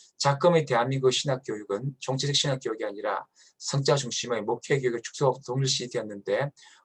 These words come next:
목회교육 중 하나로 소개되어 피상적으로 소화된 제자 양육 훈련 프로그램이 사고를 친 것 같습니다. 성직주의와 교권주의, 교파주의와 개교주의 현실 속에서 자기 기관 교파의 정체성 강화를 위해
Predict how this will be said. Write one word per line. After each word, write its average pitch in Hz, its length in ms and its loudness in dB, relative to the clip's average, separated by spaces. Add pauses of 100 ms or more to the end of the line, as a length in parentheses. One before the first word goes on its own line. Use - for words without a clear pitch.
목회교육 135 640 2
중 123 140 0
하나로 127 300 -2
소개되어 123 380 -2
피상적으로 135 520 0
소화된 117 560 -2 (320)
제자 131 300 6
양육 107 380 -4 (380)
훈련 156 200 6
프로그램이 127 520 4
사고를 120 380 0
친 - 160 -4
것 104 80 -4
같습니다. 98 500 -10 (440)
성직주의와 143 580 2
교권주의, 117 760 -2 (200)
교파주의와 123 640 2
개교주의 123 580 2
현실 123 320 -4
속에서 113 560 -2 (420)
자기 127 340 4
기관 131 280 0
교파의 120 320 0
정체성 123 440 -4
강화를 110 300 -6
위해 104 200 2